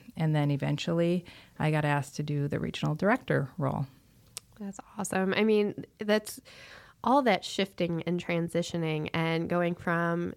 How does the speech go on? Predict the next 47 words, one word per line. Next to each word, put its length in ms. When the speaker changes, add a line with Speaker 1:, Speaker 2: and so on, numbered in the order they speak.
Speaker 2:
nursing 760
and 280
that 240
training 720
to, 460
you 120
know, 240
okay, 400
I'm 280
now 220
in 100
a, 40
an 260
entirely 500
new 200
context. 640
And 120
I'm 100
sure 480
quite 240
a 60
bit 240
of 160
your 140
training 800
helped 520
on 200
the 80
field 500
as 240
you 100
were 140
just 240
making 380
those 200
adjustments 640
of 100
like, 200
"Oh, 140
okay, 200
what 180
is 120
it 100
that 100
my 140
family 480
needs 640